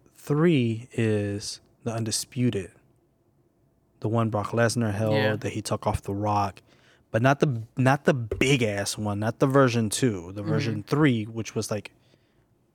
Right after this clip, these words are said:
Speaker 1: it was, like, in the middle
Speaker 2: Yeah,
Speaker 1: of the
Speaker 2: the, it's in
Speaker 1: version
Speaker 2: the
Speaker 1: one and the
Speaker 2: middle
Speaker 1: version
Speaker 2: one.
Speaker 1: two, 'cause the version one was kinda small. So then when Brock won it, it was too small for him. So that, if I'm not
Speaker 2: <laughs>
Speaker 1: mistaken, they had to make a bigger.
Speaker 2: Yeah.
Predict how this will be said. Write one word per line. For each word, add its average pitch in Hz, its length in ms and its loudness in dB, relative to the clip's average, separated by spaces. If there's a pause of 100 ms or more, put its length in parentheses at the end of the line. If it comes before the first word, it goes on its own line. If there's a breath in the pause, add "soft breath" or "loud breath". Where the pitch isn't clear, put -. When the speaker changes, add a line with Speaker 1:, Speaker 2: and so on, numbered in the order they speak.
(680)
Speaker 1:
it - 60 -2
was, 127 120 0
like, 120 120 0
in 117 80 0
the 117 60 0
middle 151 480 6
Speaker 2:
Yeah, 160 120 6
Speaker 1:
of 123 100 4
the 127 80 6
Speaker 2:
the, 123 100 6
it's 120 120 6
in 127 60 4
Speaker 1:
version 120 80 2
Speaker 2:
the 120 40 4
Speaker 1:
one 131 140 6
and - 20 6
the 123 60 6
Speaker 2:
middle 117 80 4
Speaker 1:
version 117 140 4
Speaker 2:
one. 113 60 0
Speaker 1:
two, 113 100 -2
'cause 117 120 0
the 117 80 2
version 135 380 6
one 135 200 4
was 127 140 0
kinda 127 240 -2
small. 117 440 -4 (500 soft breath)
So - 160 0
then 123 180 4
when 113 140 2
Brock 117 380 2 (160)
won 135 320 4
it, 160 200 2 (160)
it 131 60 -6
was 113 200 -6
too 139 180 0
small 143 240 2
for 143 160 -2
him. 151 140 2
So 123 140 -2
that, 107 220 -6 (460)
if 143 220 -4
I'm 123 100 4
not 131 120 2
Speaker 2:
<laughs> 123 100 2
Speaker 1:
mistaken, 123 340 0
they 120 80 0
had 117 140 -2
to 117 60 -4
make 113 180 -4
a 107 60 -6
bigger. 123 500 -2
Speaker 2:
Yeah. 135 340 -4